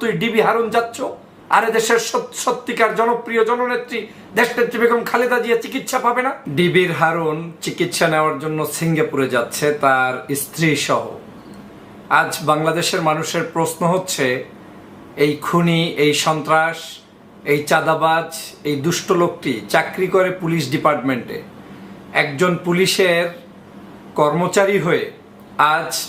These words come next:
বাংলাদেশ থেকে সিঙ্গাপুরের উদ্দেশ্যে চিকিৎসার জন্য যাচ্ছে, আর এদেশের, বাংলাদেশের সাবেক তিন তিনবারের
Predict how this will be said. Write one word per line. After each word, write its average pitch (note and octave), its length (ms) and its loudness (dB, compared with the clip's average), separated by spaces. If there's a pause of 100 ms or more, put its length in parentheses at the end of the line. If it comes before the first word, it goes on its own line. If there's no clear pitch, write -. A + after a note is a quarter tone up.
(200)
বাংলাদেশ D#3 400 0 (100)
থেকে F#3+ 220 0 (180)
সিঙ্গাপুরের E3+ 640 0
উদ্দেশ্যে F3 360 -2 (120)
চিকিৎসার F3+ 600 0
জন্য D#3+ 160 -4 (120)
যাচ্ছে, C3+ 380 -2 (1160)
আর E3+ 120 0 (240)
এদেশের, F#3 580 2 (280)
বাংলাদেশের F3 560 2 (100)
সাবেক F3 300 0 (100)
তিন F#3 140 0 (100)
তিনবারের E3 400 2